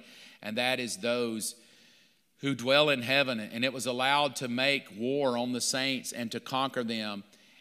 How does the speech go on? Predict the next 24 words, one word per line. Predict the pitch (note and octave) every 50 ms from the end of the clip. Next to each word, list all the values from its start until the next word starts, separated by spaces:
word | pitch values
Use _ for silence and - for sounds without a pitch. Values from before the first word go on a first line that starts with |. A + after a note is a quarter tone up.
| _ _
And | B2+ B2+ B2+
authority | B2 A#2+ - D3 C#3 D3 D#3 D#3 D3+ C#3+ C3
was | A#2+ B2 A#2 F#2+
given | G2 F#2+ C3+ C#3+ C3+ C3 A#2+ A2 G#2 F#2+ - - - _ _ -
over | A#2 B2+ C3+ A#2+ B2 A#2 - -
every | C3 C3+ D3 D3 C3+ D3 C#3
tribe | B2 - - C#3 B2+ B2 B2 B2 A#2 A2+ G#2+
and | A2+ A#2
over | A#2+ A#2+ G#2+ A2+ -
every | - C3 C#3 C3+ C3+ C#3+ C3
people | A#2+ - C#3 C#3 B2+ B2 B2 A#2
and | A2+ A2 A2 A2
language | A2+ A#2+ B2+ C3+ C3+ C3 B2 A#2+ G#2+
and | A2+ A2+ A2 G#2+
nation | A#2 B2 C3 C3+ A#2+ - B2+ A2+
and | A2+ A2 A2
all | A2+ B2 C3 C3 B2+
who | B2+
dwell | A2+ G#2+ A#2+ B2 B2+ B2+
on | B2+ A#2+
the | A#2+ A#2 A#2
earth | B2 B2 A#2+ A#2+
and | A2+ A2 A2
worship, | A#2 B2 A#2+ A#2 A#2 A2 F#2 -